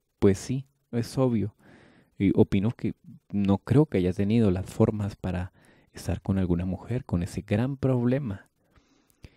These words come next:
Pues, pequeña, yo tenía un amigo que tenía ese mismo problema y, la verdad, es algo que se va trabajando con el tiempo. Yo creo que deberías darle una oportunidad a Anthony nuevamente. De pronto,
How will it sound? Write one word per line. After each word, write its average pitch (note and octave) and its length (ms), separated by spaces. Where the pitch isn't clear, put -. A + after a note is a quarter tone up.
Pues, G2+ 160
pequeña, G2 720
yo B2+ 120
tenía D3+ 220
un D3 100
amigo C#3+ 320
que C3+ 120
tenía A#2+ 240
ese A#2+ 140
mismo G#2+ 340
problema G2 640
y, - 340
la E2 100
verdad, - 440
es - 200
algo F3 200
que - 100
se D#3 120
va C3+ 120
trabajando C#3 480
con C#3+ 160
el C3 120
tiempo. C3+ 540
Yo D3 100
creo F3+ 180
que F#2 540
deberías G2+ 420
darle G2+ 220
una G#2 120
oportunidad G2+ 640
a G2+ 200
Anthony F2+ 400
nuevamente. F#2 600
De - 120
pronto, D3 680